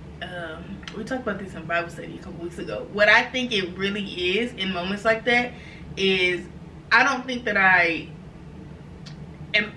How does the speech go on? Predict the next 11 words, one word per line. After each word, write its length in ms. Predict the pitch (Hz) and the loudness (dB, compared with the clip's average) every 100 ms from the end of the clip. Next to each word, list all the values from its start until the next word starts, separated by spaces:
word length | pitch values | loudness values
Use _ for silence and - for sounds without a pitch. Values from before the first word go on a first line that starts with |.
| - | 2
actually 560 | 214 240 - 311 320 | 4 4 2 0 0
triggered, 560 | 330 381 370 370 370 370 - - | 4 6 6 8 4 4 -8 2
you 80 | |
know 100 | 302 320 | 6 6
what 80 | |
I'm 40 | 311 | 4
saying? 380 | 330 330 330 330 - - - - - | 4 6 6 2 -8 -16 -16 -16 6
But 100 | 233 | 8
I 180 | 233 247 | 10 8
think 320 | 247 247 - | 4 -2 4
that, 400 | 220 214 196 - | 8 8 8 4